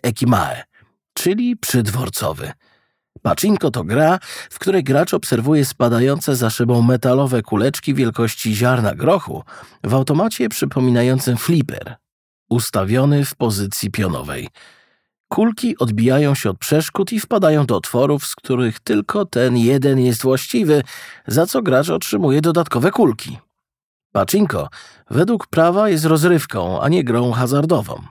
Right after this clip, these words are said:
Oznacza to, że wygrani oficjalnie otrzymują jedynie drobne nagrody rzeczowe. Środki czystości, batoniki,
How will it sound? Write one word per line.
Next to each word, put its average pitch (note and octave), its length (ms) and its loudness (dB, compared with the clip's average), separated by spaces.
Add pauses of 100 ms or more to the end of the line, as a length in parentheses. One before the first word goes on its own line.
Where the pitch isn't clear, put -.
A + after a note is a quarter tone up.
(460)
Oznacza A2 440 0
to, - 200 -14 (440)
że A2 160 -2
wygrani C3 520 2
oficjalnie C3+ 680 0
otrzymują B2+ 540 0
jedynie A#2 460 2
drobne B2+ 500 0
nagrody G2+ 500 0
rzeczowe. - 580 -6 (640)
Środki A3 480 -4
czystości, G#2+ 880 -4 (160)
batoniki, E2 760 -6